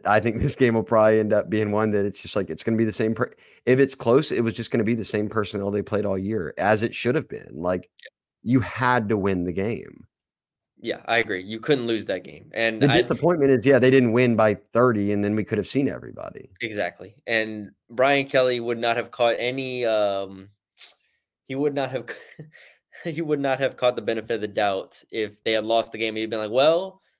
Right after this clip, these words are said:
Speaker 2: we got to play, <laughs> we got to play Jaylen Brown at receiver. We got to play
Speaker 1: Yeah.
Speaker 2: Ricky Collins at quarterback." Like,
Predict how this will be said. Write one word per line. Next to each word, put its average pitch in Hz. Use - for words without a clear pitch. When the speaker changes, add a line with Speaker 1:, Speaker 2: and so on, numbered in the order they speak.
Speaker 2:
we 131
got 160
to 143
play, 143
<laughs> 151
we 165
got 160
to 160
play 151
Jaylen 131
Brown 120
at 104
receiver. 101
We 123
got 143
to -
play 135
Speaker 1:
Yeah. 120
Speaker 2:
Ricky -
Collins 113
at 101
quarterback." 95
Like, 107